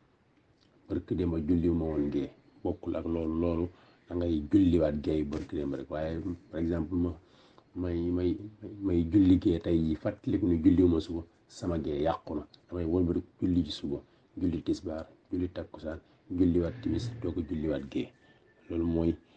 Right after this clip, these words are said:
euh, ngay julli, julli, yëg ni am na julli goo bàyyi, te diggante julli booba ak yi matul ëpp, mat, euh, ëppul juróomi julli.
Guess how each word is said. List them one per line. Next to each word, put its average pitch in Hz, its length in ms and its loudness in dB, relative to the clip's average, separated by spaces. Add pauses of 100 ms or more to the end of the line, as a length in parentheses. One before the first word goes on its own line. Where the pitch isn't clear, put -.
(420)
euh, 85 180 -2
ngay 85 300 6
julli, 90 320 8
julli, 78 340 0
yëg 90 120 2
ni 80 200 2
am 90 200 4
na 85 100 6
julli 85 320 6
goo 82 200 0
bàyyi, 76 280 -2
te 90 100 -8
diggante 87 480 4 (100)
julli 82 280 4
booba 76 420 2
ak 80 180 -4
yi 80 140 2
matul 80 400 0
ëpp, 95 100 -2 (340)
mat, 92 200 0 (340)
euh, 87 280 4 (540)
ëppul 92 420 2
juróomi 82 360 8
julli. 69 220 0